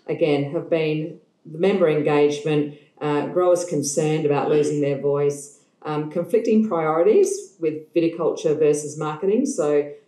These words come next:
you know, what was this new association? What, what track was it gonna take? Was it gonna be, you know, viticultural technology, research and development, or were we gonna be focusing major-, predo-, predominantly on marketing the region and driving more tourism to the region and more awareness of the Clare Valley and our wine?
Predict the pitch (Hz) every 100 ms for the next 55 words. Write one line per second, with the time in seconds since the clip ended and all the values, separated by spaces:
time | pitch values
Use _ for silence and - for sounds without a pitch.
0 | - 156 147 - 165 180 170 160 160 170
1 | 165 151 165 151 151 156 147 147 156 143
2 | 123 165 175 - 175 - - 147 - 165
3 | 143 175 147 143 - 165 139 151 156 -
4 | 170 165 160 147 147 - _ 170 151 147
5 | 180 175 175 151 - 156 147 - 160 151
6 | 151 151 156 151 156 151 165 147 139 147
7 | 147 151 151 147 147 143 147 147 - 170
8 | 170 175 170 160 139 143 - 139 143 -
9 | 165 147 147 - - 151 160 156 156 -
10 | - 175 165 - 165 156 143 147 143 147
11 | 143 147 - 151 151 - - 143 143 143
12 | 147 143 156 135 131 143 151 143 147 143
13 | 139 131 151 143 143 143 139 139 139 139
14 | 143 135 139 147 147 139 143 139 139 -
15 | 139 143 - 135 143 143 139 139 135 139
16 | 139 131 123 120 -